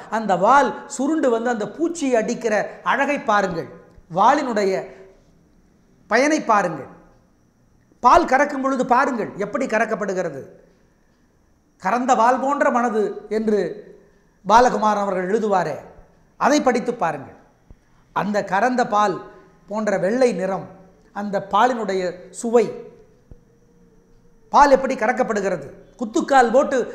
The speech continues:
அவ்வளவு நேரம் உட்கார்ந்து இருக்கிறானே அந்த பால் கறக்கிற நம்முடைய சகோதரன்,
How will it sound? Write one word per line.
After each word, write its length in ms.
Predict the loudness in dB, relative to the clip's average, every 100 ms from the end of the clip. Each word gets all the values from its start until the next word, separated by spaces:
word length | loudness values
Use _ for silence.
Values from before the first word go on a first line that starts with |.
| 0
அவ்வளவு 360 | 4 6 6 4
நேரம் 320 | 2 2 2
உட்கார்ந்து 420 | 2 2 2 2
இருக்கிறானே 400 | 0 0 0 -4 -10 -8
அந்த 200 | -2 2
பால் 260 | 4 4 4
கறக்கிற 360 | 0 -2 -4
நம்முடைய 380 | -4 -4 -2 -2
சகோதரன், 540 | -2 0 2 0 -4